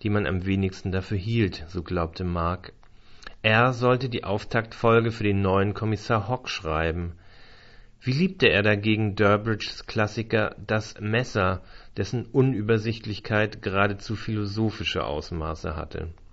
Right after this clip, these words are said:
„Der Hock, das ist ein Mann im besten Alter“, hatte die Redakteurin gesagt,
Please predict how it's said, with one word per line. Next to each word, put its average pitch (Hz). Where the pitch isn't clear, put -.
„Der 110
Hock, 156
das 117
ist 135
ein 127
Mann 139
im 123
besten -
Alter“, 131
hatte 101
die 101
Redakteurin 95
gesagt, 98